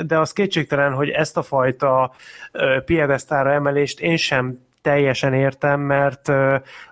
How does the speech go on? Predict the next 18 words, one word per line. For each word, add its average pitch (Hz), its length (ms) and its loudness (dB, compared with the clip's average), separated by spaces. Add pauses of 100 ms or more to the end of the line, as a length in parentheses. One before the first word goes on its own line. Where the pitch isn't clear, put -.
(300)
olyan 196 260 2
mértékű 139 760 0
hozzáadott 139 680 0
értékek 143 680 -2
nem 156 320 0
nagyon 120 400 0
vannak 113 340 -2
szerintem 117 440 -2
ebben 120 280 -2
a 123 60 0
sztoriban. 135 460 0 (260)
Ez 156 160 -2
a 170 40 0
sztori 175 360 -2
önmagában 156 560 0
is 131 140 -4
nagyon 143 280 0
szórakoztató, 147 1000 0